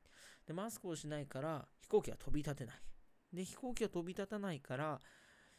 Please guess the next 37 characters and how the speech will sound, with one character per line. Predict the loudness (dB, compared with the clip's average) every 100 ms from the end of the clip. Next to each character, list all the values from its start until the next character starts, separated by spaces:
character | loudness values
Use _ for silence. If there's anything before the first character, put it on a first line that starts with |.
| -16
え | -10 -8 -6
ー、 |
遅 | -4
延 | -2 -2 -4
行 | -4 2 4 2
為 | -2
を | -4
し | -2
た | 0
と | -2 -4
い |
う |
こ | -4
と | -2
で、 | 0
こ | 0
の |
人 | 0 -2
も |
逮 | -2 -4 -4
捕 | -6
さ | -8
れ | -8
ま | -10
し | -12
た |
ね。 | -10 -10 -14 _ _ -20 -20 -20 -20 _ _
で、 | -10 -8 -6 -6 -4 -6 -10 -20 -20 _ _ _ _ _ _ _ _ _ _ _ _ -20 -20 -20 -20 -6
ま | -6
あ、 |
こ | -2 -2
れ | 0
に | -2
関 | -4 -2 -2
し | -2
て | -4
も、 | -2 -2 -2